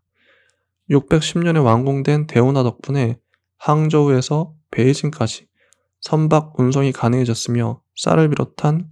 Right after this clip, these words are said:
강남의 풍부한 물자를 화북으로 수송할 수 있게 되었다. 남북조 시대의 각계 발전을 통해 성장해왔던 강남과 강북이 이제 대운하로 이어졌으니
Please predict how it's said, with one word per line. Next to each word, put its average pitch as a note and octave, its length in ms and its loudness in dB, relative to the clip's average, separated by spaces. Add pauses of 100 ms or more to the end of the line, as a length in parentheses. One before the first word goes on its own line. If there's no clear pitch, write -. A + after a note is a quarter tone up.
강남의 C3 400 2
풍부한 D#3+ 480 -2
물자를 A#2+ 540 0 (440)
화북으로 D#3+ 640 0
수송할 E3 360 -2
수 D3+ 160 -4
있게 C#3 140 -6
되었다. A#2 440 -4 (920)
남북조 D#3 480 2
시대의 E3+ 300 2
각계 E3 840 -2 (320)
발전을 C3+ 680 2 (140)
통해 D3 440 -2 (360)
성장해왔던 C#3 880 0 (1040)
강남과 C#3 460 2
강북이 B2+ 640 -2 (600)
이제 D#3 260 2
대운하로 D3+ 560 2
이어졌으니 B2+ 720 0